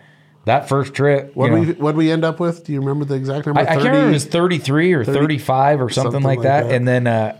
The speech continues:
Speaker 1: it, one bobcat that trip. We
Speaker 2: Three
Speaker 1: never, we, we've never seen a lion down there. We
Speaker 2: Yeah.
Speaker 1: ended up killing some javelinas years later.
Speaker 2: Yeah.
Speaker 1: Uh,
Speaker 2: Thirty-three or five, seven coyotes in three days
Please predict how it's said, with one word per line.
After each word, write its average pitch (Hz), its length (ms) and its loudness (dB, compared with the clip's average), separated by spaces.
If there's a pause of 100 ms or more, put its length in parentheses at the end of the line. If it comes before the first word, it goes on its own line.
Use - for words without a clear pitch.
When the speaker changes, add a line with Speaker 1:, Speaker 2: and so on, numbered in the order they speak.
Speaker 1:
it, 123 140 -6 (340)
one 139 280 0
bobcat 147 540 0
that 139 200 0
trip. 143 480 0 (1040)
We 123 120 0
Speaker 2:
Three 151 120 4
Speaker 1:
never, 175 160 2
we, 170 120 2
we've 139 300 -2
never 180 200 2
seen 180 180 0
a 151 80 2
lion 143 360 2
down 123 220 0
there. 120 320 0
We 127 120 0
Speaker 2:
Yeah. 135 60 2
Speaker 1:
ended 151 160 0
up 151 140 0
killing 147 260 0
some 123 140 -2
javelinas 127 800 0
years 120 380 0
later. 107 460 0
Speaker 2:
Yeah. 65 240 -6 (640)
Speaker 1:
Uh, 160 240 2
Speaker 2:
Thirty-three 175 520 0
or 151 120 0
five, 139 500 -2
seven 139 480 -4
coyotes 123 720 -4 (100)
in 113 200 -4
three 123 260 -4
days 110 640 -4